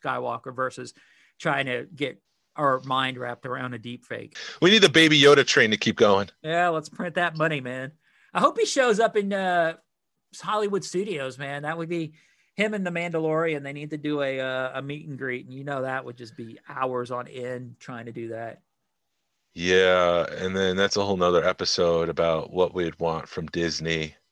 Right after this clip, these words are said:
Speaker 2: if we were running the show.
Speaker 1: Huh.
Speaker 2: The problem, the problem with Batuu is that it, it, it's firmly planted between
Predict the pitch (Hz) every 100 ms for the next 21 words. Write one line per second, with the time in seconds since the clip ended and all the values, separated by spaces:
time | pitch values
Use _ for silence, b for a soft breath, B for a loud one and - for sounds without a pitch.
0 | _ 87 - 87 85 85 80 78 92 87
1 | 87 80 - 90 82 80 - _ - -
2 | 117 143 131 120 120 - 117 - 143 135
3 | 123 113 107 98 - - _ _ _ _
4 | _ _ _ - 92 90 - 120 95 82
5 | 90 87 73 95 90 - _ _ - 90
6 | - - 110 107 110 104 - 104 101 95
7 | 92 85 - - 92 90 82